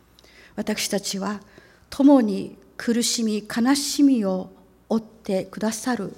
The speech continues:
神に従い、そしてお互いの悲しみを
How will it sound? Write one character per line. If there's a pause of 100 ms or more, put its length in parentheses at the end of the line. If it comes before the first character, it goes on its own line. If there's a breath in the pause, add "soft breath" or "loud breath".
神
に
従
い、 (280 loud breath)
そ
し
て (540 loud breath)
お
互
い
の
悲
し
み
を